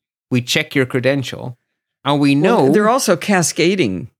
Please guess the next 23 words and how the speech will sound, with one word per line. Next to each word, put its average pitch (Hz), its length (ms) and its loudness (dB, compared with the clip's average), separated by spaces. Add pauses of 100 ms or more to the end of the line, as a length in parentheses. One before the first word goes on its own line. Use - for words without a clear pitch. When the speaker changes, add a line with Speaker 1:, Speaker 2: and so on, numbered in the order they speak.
(120)
Speaker 2:
as 127 180 -2
well, 127 320 0
right? 139 300 2
Because 139 340 -2
you 151 80 -4
could 147 180 -4
s-, - 120 -8
now 151 260 2
you 156 160 0
could 143 140 -2
be 147 140 0
to 143 80 0
the 139 80 -2
point 139 260 -2
where 131 140 0
you're 123 160 0
logged 151 320 0
in, 143 200 0
you 127 80 0
got 120 220 0
two 170 200 0
F 147 140 0
A, 135 360 2